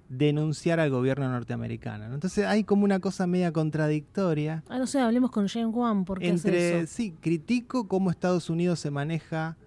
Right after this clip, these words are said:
Speaker 1: cómo militariza, cómo apoya dictaduras, y celebro el hecho de que un soldado vaya en contra de la, de la obediencia debida, pero por otro lado, cuando llega el momento de poner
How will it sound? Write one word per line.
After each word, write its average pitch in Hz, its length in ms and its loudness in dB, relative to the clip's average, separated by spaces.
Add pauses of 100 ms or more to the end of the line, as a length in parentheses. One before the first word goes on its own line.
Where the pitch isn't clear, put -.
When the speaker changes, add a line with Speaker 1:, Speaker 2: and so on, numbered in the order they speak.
(300)
Speaker 1:
cómo 165 200 -2
militariza, 160 1200 0
cómo 156 200 -2
apoya 156 340 -2
dictaduras, 156 880 -2 (460)
y 165 120 -2
celebro 180 580 2
el 170 80 4
hecho 170 220 2
de 156 80 0
que 160 80 0
un 165 80 0
soldado 160 500 0
vaya 160 240 0
en 147 80 -4
contra 160 400 0
de 143 80 2
la, 143 240 -2
de 139 140 -2
la 139 100 2
obediencia 160 420 0
debida, 185 300 0
pero 220 160 -2
por 220 140 0
otro 208 300 -2
lado, 202 340 2
cuando 151 180 0
llega 190 160 2
el 175 60 2
momento 156 500 0
de 127 160 2
poner 139 560 -4